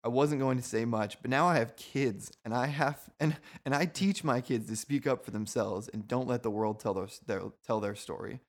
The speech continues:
After the incident, Rondo said he was provoked into throwing a punch after Paul poked a finger into his face and left a scratch under his right eye,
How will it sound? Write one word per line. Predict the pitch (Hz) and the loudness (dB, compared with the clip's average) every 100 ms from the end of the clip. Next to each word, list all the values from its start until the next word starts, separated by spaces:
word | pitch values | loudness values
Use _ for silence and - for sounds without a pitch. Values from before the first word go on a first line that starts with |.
| _ _ _ - | _ _ _ 0
After | 139 156 | 2 2
the | 147 | 2
incident, | 143 131 120 | 0 -2 -2
Rondo | 110 117 123 123 | 0 2 2 0
said | 127 117 | 0 0
he | 117 | -2
was | 107 | -6
provoked | - 104 110 127 - | -6 -2 0 0 -2
into | 123 | -4
throwing | 117 113 113 110 | -4 -2 0 0
a | 104 | -2
punch | - 98 95 | -4 -4 -4
after | - 104 98 | -8 -8 -10
Paul | - 101 | -4 -4
poked | 101 - 120 120 _ _ - | -4 -2 -2 -4 _ _ -18
a | |
finger | - 120 117 110 | -10 -6 -4 -4
into | 104 98 | -4 -6
his | 107 101 - | -8 -10 -12
face | - 104 107 - - _ _ _ | -6 -4 -4 -8 -16 _ _ _
and | 110 | -4
left | 104 - | -4 -4
a | |
scratch | - - 147 147 135 | -10 -6 0 2 2
under | - 117 | -2 -4
his | 117 101 | -6 -8
right | 101 101 - | -6 -6 -4
eye, | - 101 - | -4 -4 -4